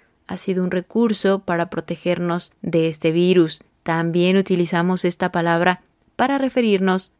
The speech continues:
a este elemento de protección. Le masque, palabra masculina.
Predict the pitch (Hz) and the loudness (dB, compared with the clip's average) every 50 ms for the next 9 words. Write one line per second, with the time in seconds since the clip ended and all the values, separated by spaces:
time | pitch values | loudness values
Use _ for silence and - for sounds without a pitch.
0 | _ _ _ - 170 165 170 170 160 - - 175 170 170 165 160 160 160 156 170 | _ _ _ -2 0 2 2 0 0 -2 -2 -2 0 0 0 -2 -2 -2 -2 2
1 | 165 165 160 156 160 165 160 170 165 165 - - - 190 190 185 170 160 151 151 | 2 2 2 2 0 0 2 2 0 0 -2 -4 0 2 2 2 2 0 -2 -8
2 | - _ _ _ _ - 170 165 160 170 165 160 160 165 165 160 160 - - - | -14 _ _ _ _ -8 -6 -2 0 0 0 0 0 0 0 0 -2 -2 -4 -6
3 | - - 160 - _ 165 165 151 151 160 160 160 156 156 - - - 156 156 151 | -8 -10 -12 -10 _ -8 -6 -4 -4 -4 -4 -4 -4 -4 -4 -4 -2 -2 -2 -2
4 | 147 131 - - - | -2 -4 -6 -8 -12